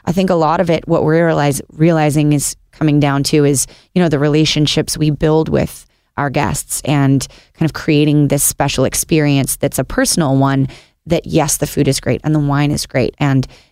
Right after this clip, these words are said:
and you, you, those things become a given. You have to be able to accomplish those things. But then it's about this kind of X factor of how do you make people feel special,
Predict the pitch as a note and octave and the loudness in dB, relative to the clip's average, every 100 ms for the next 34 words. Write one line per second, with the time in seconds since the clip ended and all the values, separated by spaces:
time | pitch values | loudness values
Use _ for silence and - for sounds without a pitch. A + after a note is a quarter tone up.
0 | - F3+ E3+ - A#2 C3+ D3+ A3+ C4 C4+ | -2 2 2 0 -4 -2 2 2 2 0
1 | G#3+ E3 - E3 D3 C3+ D#3 C3+ C#3 D3+ | 0 0 0 0 0 0 0 0 0 -2
2 | - - C#3 D#3 D3 C3+ C3 C#3 - C#3 | -2 -6 -6 -2 0 0 -2 -6 -4 -4
3 | - C#3 - B2+ - C3 D3+ - - _ | -2 -4 -2 -2 -2 -4 -6 -8 -16 _
4 | - F3 F3+ E3+ D#3 D#3 D3+ - C#3+ - | -6 -2 0 -2 0 -2 -2 -2 -4 -2
5 | D3+ - D#3 - - D3 B2 - C#3 B2+ | -4 -2 -4 -4 -6 -4 -4 -2 -2 -2
6 | - _ _ D3+ C#3+ D#3 D3+ D3 - - | -6 _ _ -4 0 0 2 0 -2 -4
7 | D3+ C#3+ - C3+ - C#3 - C3 A2 | -2 -2 -2 -2 0 -2 -2 -2 -2